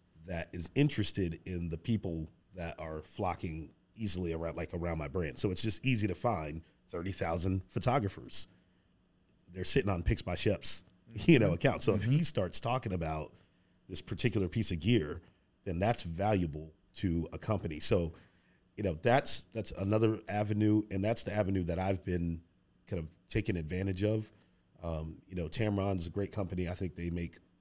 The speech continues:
Speaker 1: like, really quality lenses that are affordable, um, you know, that don't re-, they don't fudge on quality. Like, it's, like, a really good lens. Um, and, you know, they send me,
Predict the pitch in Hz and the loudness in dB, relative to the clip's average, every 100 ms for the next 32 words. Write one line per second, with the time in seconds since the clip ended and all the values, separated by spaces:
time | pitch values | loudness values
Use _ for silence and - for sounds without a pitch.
0 | - 78 - 87 104 101 98 - 101 98 | -18 -18 -14 -2 2 4 2 0 0 2
1 | 92 87 76 80 85 95 113 135 - - | 2 0 -2 -4 -4 -4 -4 -4 -8 -12
2 | _ _ _ _ - 85 82 80 - - | _ _ _ _ -8 -4 -2 -4 -8 -10
3 | - 101 104 127 139 - _ _ _ _ | -2 0 2 2 -2 -6 _ _ _ _
4 | _ - 87 - - - 95 85 92 85 | _ -18 -14 -14 -16 -8 -4 -2 -2 -2
5 | 123 135 123 127 117 98 120 - - 107 | -2 -2 -2 0 0 0 -2 -4 0 0
6 | 104 85 - 87 85 107 90 71 - - | 0 -4 -6 -6 -4 -2 -2 -4 -10 -18
7 | 85 85 - 101 92 92 92 98 90 82 | -12 -8 -6 -4 -4 -4 0 0 2 0
8 | 90 73 76 - - - _ _ _ 85 | -2 -4 -6 -8 -8 -18 _ _ _ -10
9 | 80 80 82 _ - 95 87 82 80 76 | -8 -8 -14 _ -8 -4 -2 -2 -6 -10
10 | _ _ - 90 - 117 127 113 90 104 | _ _ -8 -8 -2 0 2 0 0 0
11 | 90 82 | 0 -2